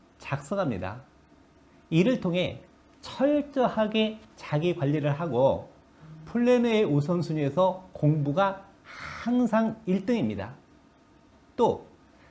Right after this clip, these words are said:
자투리 시간을 잘 활용하고 공부하는 시간이 많습니다. 플래너를 작성하면서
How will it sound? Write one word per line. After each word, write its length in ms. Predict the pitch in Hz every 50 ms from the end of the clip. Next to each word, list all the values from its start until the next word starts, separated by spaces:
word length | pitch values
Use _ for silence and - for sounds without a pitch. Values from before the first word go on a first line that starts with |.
| _ _ -
자투리 520 | - - - 151 - - - 233 262 240
시간을 480 | - - 220 214 208 208 220 214 214 -
잘 460 | - - - - - - 208 226 220
활용하고 840 | 220 - 214 214 202 196 170 120 120 147 180 139 117 - - - - - - - - - - -
공부하는 580 | - - 143 143 160 160 190 202 180 175 170 156
시간이 580 | 147 - 143 131 135 151 165 170 175 170 175 - - _ _ _ -
많습니다. 880 | - 143 127 120 117 - 170 202 - - - 214 135 95 87 98 120 127 - _ _ _ _ _ _ _ _ _ _ _ _ _ _ _ - - _ _ _ _ _ _ _
플래너를 560 | - - 247 254 269 277 269 269 262 254 240
작성하면서 920 | - - 151 - - 190 190 185 160 151 123 139 147 151 98 - - -